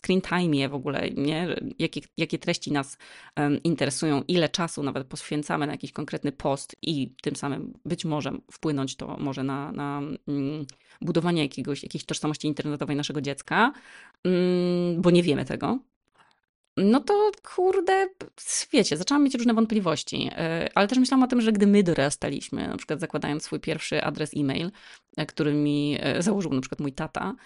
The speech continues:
e, przy mnie, no to czy konto na naszej klasie, jak sobie zakładaliśmy, nie? To nie robili tego za nas nasi rodzice bez naszej wiedzy, więc nie było żadnych śladów naszego dzieciństwa w internecie. I jaki to by miało na nas wpływ, gdyby te ślady były? Al-, i, i ile z nas by powiedziało, no, moi rodzice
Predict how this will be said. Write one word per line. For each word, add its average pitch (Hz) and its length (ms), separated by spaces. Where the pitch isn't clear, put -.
e, - 80
przy 180 220
mnie, 160 300
no 190 120
to 185 260
czy - 120
konto 190 300
na 135 100
naszej 131 240
klasie, - 260
jak - 100
sobie - 160
zakładaliśmy, - 600
nie? 190 160
To 196 120
nie 214 160
robili 208 300
tego 170 180
za 156 100
nas 139 180
nasi 156 220
rodzice 147 280
bez 135 120
naszej 143 240
wiedzy, 143 340
więc 151 180
nie 170 100
było 208 200
żadnych 160 220
śladów 196 460
naszego 143 280
dzieciństwa 139 440
w 139 60
internecie. 143 600
I - 280
jaki 269 260
to 208 100
by 185 100
miało 185 240
na 165 100
nas 160 180
wpływ, - 320
gdyby 151 200
te 139 100
ślady 151 280
były? 139 280
Al-, 151 320
i, 165 80
i 165 180
ile 160 180
z 156 40
nas 143 240
by 151 100
powiedziało, 147 640
no, 170 520
moi 165 160
rodzice 156 340